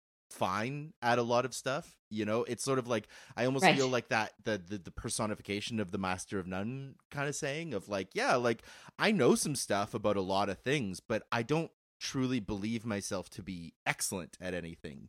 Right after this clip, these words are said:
Speaker 1: you know? And, um,
Speaker 2: Right,
Speaker 1: and
Speaker 2: right.
Speaker 1: so I, I actually, I find the, the skill and the dedication to truly excel in, in, in something. Uh, not that I believe you are a single-minded person by any means. I actually am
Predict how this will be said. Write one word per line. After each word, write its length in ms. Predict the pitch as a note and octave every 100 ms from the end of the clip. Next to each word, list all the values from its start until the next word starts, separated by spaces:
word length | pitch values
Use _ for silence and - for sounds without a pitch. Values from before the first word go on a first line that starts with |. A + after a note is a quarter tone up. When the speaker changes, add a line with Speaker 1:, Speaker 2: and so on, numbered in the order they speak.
| -
Speaker 1:
you 160 | F#2+ F#2
know? 260 | G2+ A2 -
And, 400 | G2+ F#2+ F#2 F2+
um, 360 | F2 E2+ E2+ E2+ -
Speaker 2:
Right, 300 | F3 D#3 - -
Speaker 1:
and 220 | G#2 E3+
Speaker 2:
right. 80 | -
Speaker 1:
so 460 | - B2 G2+ F#2+ -
I, 160 | G2+ A#2 -
I 320 | A2 F3 B2+
actually, 460 | G#2+ - G#2 G2+ F#2
I 160 | G2+ B2
find 360 | - G#2+ G2+ F2
the, 280 | G2 F2+ E2 -
the 60 |
skill 580 | - - - A#2+ G#2+ F#2+
and 140 | - F#2+
the 40 |
dedication 640 | F#2 F#2+ F#2 G#2+ A#2 - F#2+
to 120 | F#2+
truly 640 | - - A2+ G2 F#2+ E2 -
excel 600 | - - A2 G#2+ F#2+ D#2+
in, 260 | G#2 F#2 F2 -
in, 240 | F#2+ F2 G2+
in 140 | F#2
something. 420 | - A2 G2+ E2+ E2+ - -
Uh, 60 | D3+
not 220 | E3+ G#3+
that 80 | G#3
I 60 | D3
believe 340 | A#2+ B2+ A2+
you 320 | A2 G#2+ G2 G#2
are 220 | G#2+ G2
a 80 | A2
single-minded 640 | G#2 B2+ G#2 F#2 B2 D#3 G2+
person 220 | F#2 E2
by 100 | F2
any 120 | C3+
means. 180 | G#2 F2+
I 120 | G2
actually 320 | A2 G#2+ G2
am 140 | F#2